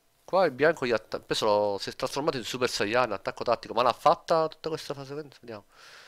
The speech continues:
Dunque, su cavallo D cinque il bianco ha fatto E quattro. Ha perso il punto.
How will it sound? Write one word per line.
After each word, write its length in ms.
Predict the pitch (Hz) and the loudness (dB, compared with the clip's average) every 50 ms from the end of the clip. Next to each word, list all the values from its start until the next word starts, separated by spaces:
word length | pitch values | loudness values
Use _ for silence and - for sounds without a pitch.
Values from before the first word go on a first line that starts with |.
| - - - - - - | -20 -20 -20 -20 -18 -12
Dunque, 160 | - 151 131 127 | -10 -8 -6 -6
su 120 | - 143 | -6 -2
cavallo 220 | - 190 190 190 | 2 4 4 4
D 140 | 180 185 208 | 4 0 0
cinque 380 | 202 - 277 277 233 160 - 151 | 0 0 0 0 -2 0 0 0
il 60 | 139 | 0
bianco 340 | 135 185 202 226 214 165 139 | 2 4 4 4 4 4 0
ha 20 | |
fatto 340 | - - 185 175 - - 123 | 2 4 4 4 4 4 0
E 60 | 117 | 2
quattro. 500 | - 147 151 156 143 - - - - 107 | 6 10 10 10 10 8 4 2 6 8
Ha 720 | 127 165 185 190 185 180 185 185 180 180 175 175 175 170 - _ _ | 8 10 10 10 10 10 10 10 8 6 6 4 2 0 -2 _ _
perso 480 | - 185 185 185 170 - - - - 190 | -2 0 0 0 -2 -4 -6 -6 -6 -6
il 100 | 170 160 _ _ _ - | -8 -10 _ _ _ -8
punto. 960 | - 226 233 226 208 190 180 _ _ _ _ _ - 175 170 165 165 - _ | -6 -6 -6 -6 -8 -10 -12 _ _ _ _ _ -2 0 0 0 0 -4 _